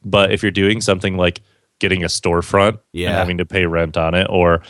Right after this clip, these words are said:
Speaker 1: getting a bunch of equipment like my wife had to, you know, you need money for that too, unless you're gonna take out a small business loan.
Speaker 2: Right.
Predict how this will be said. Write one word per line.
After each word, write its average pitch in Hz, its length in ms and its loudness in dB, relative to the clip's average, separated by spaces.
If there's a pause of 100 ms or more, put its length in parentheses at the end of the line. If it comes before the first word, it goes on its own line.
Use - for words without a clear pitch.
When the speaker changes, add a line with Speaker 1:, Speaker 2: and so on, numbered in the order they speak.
(140)
Speaker 1:
getting 101 160 2
a 95 60 2
bunch 92 160 2
of 85 100 2
equipment 107 540 0
like 90 240 0
my 87 100 2
wife 90 240 4
had 85 280 0
to, 85 300 0 (760)
you 101 80 0
know, 87 80 -8
you 101 140 0
need 110 120 4
money 113 200 2
for 92 100 -2
that 117 260 2
too, 147 320 2
unless 101 300 -2
you're 95 120 2
gonna 87 140 0
take 90 220 -4
out 87 180 2
a 78 60 -4
small 85 180 -2
business 85 340 -4
loan. 78 300 -10 (240)
Speaker 2:
Right. 85 280 -6